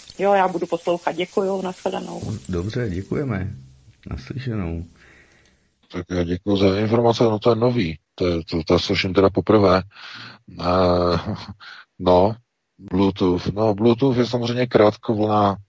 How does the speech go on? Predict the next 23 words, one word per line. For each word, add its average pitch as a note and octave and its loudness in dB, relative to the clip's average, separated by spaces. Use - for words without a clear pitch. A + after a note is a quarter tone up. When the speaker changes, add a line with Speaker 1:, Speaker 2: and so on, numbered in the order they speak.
Speaker 3:
nebo F2+ 4
krátkometrážní, F#2 0
na D#2+ -8
krátkou F#2 -4
vzdálenost, F2 -2
přenosová F2 -2
záležitost, F#2+ 0
ale, F2+ 4
eh, F2+ -2
tohleto, G#2+ 2
tenhle G#2 0
ten G2+ -4
po-, F#2+ 2
popis, G2+ 2
pokud A2+ 0
vlastně G2 -2
tam G2 0
není F#2+ -2
jakoby F#2+ 2
uvedený, F2 0
eh, - -8
přímo F2+ 0
brand, D#2 0